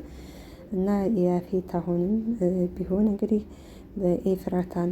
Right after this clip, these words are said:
አገባለሁ እያለ ነው ሽር ጉድ የሚለው። እና እንደገና፣ እ፣ እናቱን ደግሞ ቀጣይ እንግዲህ ሊጎዳ፣ ሊጎዳው ነው። ስለዚህ እናቱ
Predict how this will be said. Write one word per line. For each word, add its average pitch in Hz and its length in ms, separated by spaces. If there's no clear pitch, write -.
አገባለሁ 180 580
እያለ 180 380
ነው 175 140
ሽር 202 320
ጉድ 180 320
የሚለው። 180 400
እና 190 160
እንደገና፣ 185 460
እ፣ 185 160
እናቱን 180 500
ደግሞ 180 340
ቀጣይ 180 340
እንግዲህ 180 380
ሊጎዳ፣ 170 460
ሊጎዳው 170 640
ነው። 160 200
ስለዚህ 180 440
እናቱ 170 400